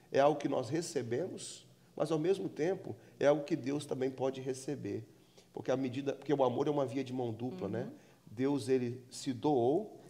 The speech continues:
Speaker 1: ele nos ama, mas ele tem uma expectativa também que nós possamos aceitar esse amor. Por isso, a redenção é o tema principal aqui dessas passagens. Fomos redimidos e fomos perdoados. E o perdão só seria possível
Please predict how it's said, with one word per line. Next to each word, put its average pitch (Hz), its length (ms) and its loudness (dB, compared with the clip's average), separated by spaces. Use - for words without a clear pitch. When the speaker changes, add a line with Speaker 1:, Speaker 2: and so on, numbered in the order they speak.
Speaker 1:
ele 120 180 0
nos 120 320 -4
ama, 117 400 2
mas 139 160 0
ele 170 100 4
tem 226 160 -4
uma 240 80 -2
expectativa 131 720 -6
também 117 320 -2
que 120 140 -8
nós 117 180 -6
possamos 113 380 -4
aceitar 113 500 -4
esse 113 220 -6
amor. 101 320 -4
Por - 140 -4
isso, 170 340 0
a - 80 -2
redenção 135 680 2
é 131 100 2
o 135 80 4
tema 127 340 2
principal 123 640 -2
aqui 120 180 -2
dessas 117 300 -4
passagens. 135 720 -4
Fomos 135 340 0
redimidos 143 840 -4
e - 40 -18
fomos 131 260 -8
perdoados. 147 800 2
E 147 80 4
o 151 60 4
perdão 143 440 2
só 131 240 -2
seria 127 340 -2
possível 156 640 -6